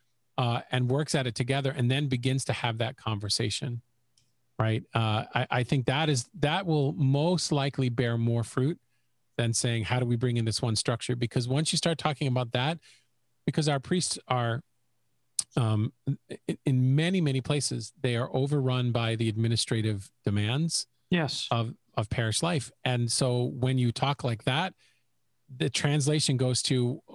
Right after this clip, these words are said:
Speaker 1: "Great, that's one more thing I have to do." Like, how,
Speaker 2: Yeah.
Speaker 1: what is, what does this mean? So kind of coming at it from a place of, "Let's take a look, how do we focus on mission?" I think makes it a little bit less,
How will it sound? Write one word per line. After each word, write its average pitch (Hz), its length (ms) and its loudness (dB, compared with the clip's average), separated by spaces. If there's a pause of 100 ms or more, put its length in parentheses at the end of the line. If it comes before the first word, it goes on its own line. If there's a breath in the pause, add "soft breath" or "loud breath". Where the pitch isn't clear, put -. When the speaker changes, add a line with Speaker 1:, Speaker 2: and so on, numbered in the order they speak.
Speaker 1:
"Great, 139 240 0 (320)
that's 123 220 0
one 131 160 2
more 139 120 2
thing 127 180 0
I 113 60 0
have 120 240 -2
to 117 60 0
do." 120 220 0
Like, 113 180 -2
how, 135 380 0
Speaker 2:
Yeah. 175 240 2
Speaker 1:
what 143 120 0
is, 143 160 -2
what 135 180 0
does 139 120 0
this 135 200 0
mean? 131 200 0 (480 soft breath)
So 143 240 0
kind - 240 -2
of 135 100 -4
coming 165 320 0
at 175 120 -2
it 160 60 -8
from 143 140 0
a 127 60 0
place 139 300 -2
of, 110 240 -4 (220)
"Let's 131 220 -2
take 143 160 -4
a 139 40 0
look, 123 120 -2
how 143 140 -2
do 147 60 0
we 127 80 2
focus - 300 -6
on 110 100 0
mission?" 156 380 0
I 123 60 2
think 135 180 -4
makes 131 240 -2
it 120 60 -2
a 123 40 -2
little 151 220 0
bit 185 160 -4
less, 127 360 -2